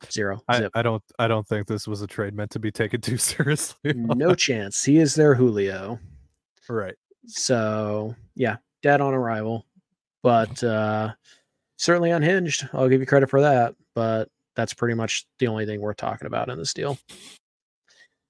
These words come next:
Speaker 1: Like, I do like that the Mariners only have to give up Gilbert, essentially, and they get
Speaker 2: Right.
Speaker 1: Bobby <laughs> Witt Junior and Anthony Santander. So
Speaker 2: I like that part. I like that
Speaker 1: Yeah.
Speaker 2: part. Yeah, I
Speaker 1: Sign
Speaker 2: like
Speaker 1: me
Speaker 2: that
Speaker 1: up for
Speaker 2: part a lot.
Speaker 1: that, but this ain't, you know, M L B The Show.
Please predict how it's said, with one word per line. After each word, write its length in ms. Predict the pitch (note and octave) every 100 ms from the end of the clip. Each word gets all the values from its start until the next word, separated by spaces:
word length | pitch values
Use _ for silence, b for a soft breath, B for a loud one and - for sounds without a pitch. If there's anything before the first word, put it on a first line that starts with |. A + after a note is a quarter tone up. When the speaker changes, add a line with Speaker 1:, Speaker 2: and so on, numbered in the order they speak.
| _ _ _ _ _ _ -
Speaker 1:
Like, 140 | G#2
I 100 | B2+
do 140 | A#2+
like 160 | G#3 G#3
that 140 | F#3+ E3
the 60 |
Mariners 460 | C#3+ C#3+ D3+ D3+ C3+
only 280 | C3+ C#3 C#3+
have 160 | C#3
to 60 | C3+
give 160 | C3 C3
up 180 | B2+ A#2
Gilbert, 480 | B2 C3 A#2 G#2 - -
essentially, 600 | B2+ - A#2+ A2+ G2+ G#2+ - _ -
and 160 | A#2+
they 80 | A#2+
get 140 | A#2
Speaker 2:
Right. 100 | A#2
Speaker 1:
Bobby 280 | G#2 A2 -
<laughs> 40 | -
Witt 160 | D3
Junior 320 | - C3+ C3 A#2+
and 80 |
Anthony 280 | A#2+ A#2 A#2+
Santander. 720 | A2 A#2+ A2+ A#2 G#2+ A2+ F#2+
So 160 | G2 -
Speaker 2:
I 80 | G#2
like 220 | A#2+ B2
that 160 | G#2+ A2+
part. 260 | G2+ G2 _ -
I 60 |
like 160 | A2 G#2+
that 100 | C3
Speaker 1:
Yeah. 120 | A#2
Speaker 2:
part. 160 | G2+ G#2
Yeah, 220 | A2+ G#2+ G2+
I 60 |
Speaker 1:
Sign 100 | A2 D3+
Speaker 2:
like 60 |
Speaker 1:
me 40 | D3
Speaker 2:
that 60 |
Speaker 1:
up 60 | D3
for 100 | -
Speaker 2:
part 0 |
a 120 | C#3 C#3+
lot. 180 | A#2+
Speaker 1:
that, 80 | A2+ -
but 280 | A#2+ A2+ A2+ _ _ _ _ _ _ _
this 180 | B2+ -
ain't, 220 | C3 B2+
you 80 | C3
know, 280 | A#2 A2 A2+ -
M 100 | D3
L 120 | B2
B 100 | A#2
The 80 | A#2
Show. 380 | A2+ B2+ A2 G#2